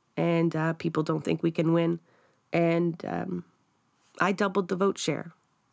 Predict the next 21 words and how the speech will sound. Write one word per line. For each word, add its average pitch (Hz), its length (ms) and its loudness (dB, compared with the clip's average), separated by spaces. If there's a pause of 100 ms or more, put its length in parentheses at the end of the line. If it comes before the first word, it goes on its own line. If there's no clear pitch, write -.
(180)
running 170 340 2
as 160 140 0
an 160 100 0
open 165 300 0
socialist, - 880 -4 (500)
again, 160 360 -2 (280)
on 165 400 0 (160)
bare 180 380 2
bones, 156 460 -2 (100)
bare 175 200 2
bones 165 300 0
campaign. - 560 -6 (540)
So - 160 2
despite 208 400 0
being 262 180 4
really 214 220 4
good 190 220 2
at 196 120 0
what 185 140 2
I 185 100 4
do, 185 380 2